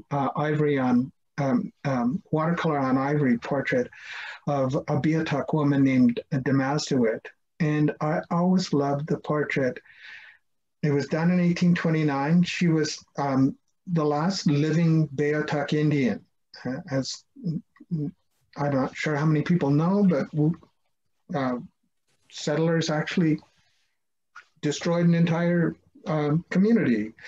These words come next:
the Beothuk in Newfoundland. And she was the last survivor. She was brought to Saint John's, Newfoundland, and the wife of the lieutenant governor did a portrait of her. And they were gonna try and,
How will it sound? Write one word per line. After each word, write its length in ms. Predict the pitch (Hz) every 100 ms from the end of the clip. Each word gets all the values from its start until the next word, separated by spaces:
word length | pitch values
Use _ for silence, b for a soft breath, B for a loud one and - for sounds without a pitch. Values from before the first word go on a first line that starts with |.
| B B B B B
the 80 | 139
Beothuk 560 | 127 135 127 - 135 139
in 80 | 139
Newfoundland. 600 | 143 160 139 123 120 120
And 280 | 123 123 -
she 160 | - 196
was 160 | 180
the 80 | 165
last 360 | 143 147 170 -
survivor. 560 | 156 135 127 131 165
She 200 | 165 -
was 160 | 151 139
brought 260 | - 143 170
to 80 |
Saint 240 | 151 151 147
John's, 340 | 147 147 -
Newfoundland, 540 | 156 156 151 139 151 185
and 100 | 165
the 80 |
wife 300 | 143 156 170
of 160 | 175 151
the 320 | 143 139 147 -
lieutenant 520 | 143 - 151 147 135
governor 520 | 143 143 147 156 170 B B B B -
did 160 | 160 156
a 80 |
portrait 400 | 160 196 214 131
of 120 | 123 117
her. 220 | 123 123 _ _
And 440 | 175 151 147 139 175
they 160 | 156 170
were 140 | 175
gonna 240 | 165 156
try 300 | - - 151
and, 300 | 151 143 135